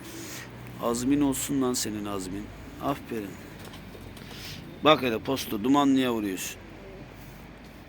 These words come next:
Postaya da kafa tutacak erkek zor burada da. Posta yani.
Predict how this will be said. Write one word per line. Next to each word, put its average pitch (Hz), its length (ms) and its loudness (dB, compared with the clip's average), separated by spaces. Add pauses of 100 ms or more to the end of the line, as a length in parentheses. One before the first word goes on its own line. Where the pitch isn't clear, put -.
(2250)
Postaya 135 420 2
da 131 60 0
kafa 120 260 -2
tutacak 127 400 0
erkek 120 340 0
zor 113 200 0
burada 120 380 -2
da. 127 40 -4 (1900)
Posta - 380 -4
yani. 104 280 -2